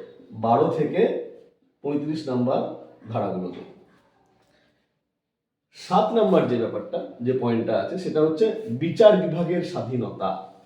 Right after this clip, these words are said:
আমরা জানি একটা পার্লামেন্টারি শাসন ব্যবস্থায়, সংসদীয় শাসন ব্যবস্থায়, গণতান্ত্রিক শাসন ব্যবস্থায় অবশ্যই বিচার বিভাগের স্বাধীনতার একটা বিষয় থাকে।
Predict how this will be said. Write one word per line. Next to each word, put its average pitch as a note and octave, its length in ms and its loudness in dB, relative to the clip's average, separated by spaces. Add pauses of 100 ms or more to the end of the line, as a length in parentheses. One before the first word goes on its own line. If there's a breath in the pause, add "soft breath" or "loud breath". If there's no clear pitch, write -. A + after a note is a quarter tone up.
(260)
আমরা A#2+ 180 -4
জানি C3+ 420 -4 (480 loud breath)
একটা C#3 540 -2
পার্লামেন্টারি C#3+ 540 0
শাসন C#3+ 360 -6
ব্যবস্থায়, C3+ 400 -2
সংসদীয় C3+ 480 -6
শাসন C#3 320 -6
ব্যবস্থায়, C3+ 440 0
গণতান্ত্রিক D3 560 -2
শাসন B2+ 340 -6
ব্যবস্থায় G#2 440 -6 (880)
অবশ্যই D#3+ 500 0 (360)
বিচার C#3 420 2
বিভাগের F#3+ 360 6
স্বাধীনতার D#3 540 0
একটা - 480 -4 (1000)
বিষয় C3 440 -4
থাকে। G#2+ 260 -10